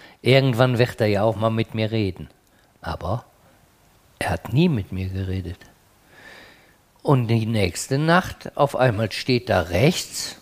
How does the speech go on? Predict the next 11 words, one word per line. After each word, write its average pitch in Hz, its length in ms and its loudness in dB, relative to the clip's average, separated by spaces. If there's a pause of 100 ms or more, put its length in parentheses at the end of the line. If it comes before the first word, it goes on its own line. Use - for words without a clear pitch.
(300)
und 127 180 2
links, 104 760 -2 (1800)
die 131 160 0
waren 127 240 4
gerade 127 320 4
mal 113 180 0
einen 120 320 2
Meter 117 320 2
fünfundneunzig, 117 720 -2
zwei 110 320 2
Meter, 143 680 2